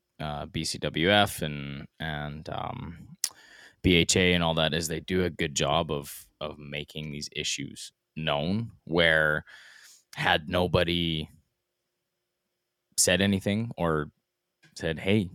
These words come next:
comment," um, just as far as the provincial government is putting these things out there, it would have came and went.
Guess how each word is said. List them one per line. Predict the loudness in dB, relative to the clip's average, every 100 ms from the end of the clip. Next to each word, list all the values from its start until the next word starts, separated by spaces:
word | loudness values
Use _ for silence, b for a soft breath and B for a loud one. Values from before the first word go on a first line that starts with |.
| -14
comment," | -2 2 2 0 -4 _ _ _ _ _ _ _ _ _
um, | -6 -4 -4 -4 -8 -12 -16 -6
just | -4 -2
as | -4
far | -4 -2 0 0
as | -2
the | -2 -2 -2 -4
provincial | -6 -6 -6 -6
government | -4 -4 -6 -6
is | -6 -6 -8 -14 _ -6
putting | -2 -2
these | -2 -4
things | -4 -6 -4
out | -4 0
there, | 0 2
it | 0 -4
would | -4
have | -4 -4 -14 -16 -12 B B B B B B B B B _
came | 0 2 2
and | 2
went. | 0 -2